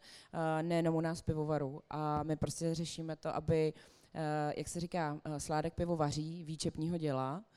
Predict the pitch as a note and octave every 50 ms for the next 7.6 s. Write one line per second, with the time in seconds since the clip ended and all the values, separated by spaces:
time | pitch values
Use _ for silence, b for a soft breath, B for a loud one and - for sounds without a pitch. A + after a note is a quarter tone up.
0 | B B B B B B B - - D#3+ D3+ D3+ D3+ D3 D3+ D3+ D3+ - D#3+ C#3+
1 | D3 D#3+ - - D#3 - D#3 D#3 D3+ D3+ D#3 - - D#3+ D#3+ E3 D#3+ D#3 D3 D#3
2 | D#3 D#3 D#3+ D#3 D3+ D3+ D#3 D#3 D3+ - D#3 D3+ D3+ D3 D3 D3 - - D#3 D3
3 | D3 D3 C#3+ C#3 C#3 D3 D3 C#3+ - - D#3+ D#3 D#3 D3+ C#3+ - - D3 D3+ C#3+
4 | D3 D3+ C#3+ C#3+ C#3 D3 C#3+ C#3 C#3+ - - - D#3 C3+ C#3+ C#3 D3 - - -
5 | - - C#3+ - - D3 - D#3 C#3+ C#3 C#3+ C#3 - - D3 C#3+ C#3 - - -
6 | D3+ D3 - D3+ D#3+ D#3+ C#3+ C#3 - D3+ C#3+ - D3+ C#3 D3 - - D3+ C#3 C#3+
7 | D3 D3+ C#3+ - D#3 - - C#3 C3 C3 C3 -